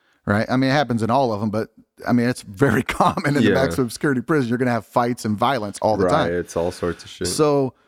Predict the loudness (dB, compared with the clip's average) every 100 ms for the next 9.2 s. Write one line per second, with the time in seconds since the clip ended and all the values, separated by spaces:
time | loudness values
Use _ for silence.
0 | _ _ _ 0 2 2 2 0 0 -2
1 | -2 -6 -10 _ -2 -2 0 2 2 2
2 | -2 -2 -2 -2 -4 -12 _ _ _ 0
3 | 2 2 0 -2 -6 -6 -12 -18 _ _
4 | _ _ _ _ -2 0 2 2 0 2
5 | 2 2 0 -2 -4 0 -2 0 -2 0
6 | 0 0 0 -2 -2 0 -2 -2 -2 -2
7 | -2 0 2 2 -2 -2 -2 0 2 2
8 | 0 -2 -2 -2 -4 -8 -2 0 0 -4
9 | -12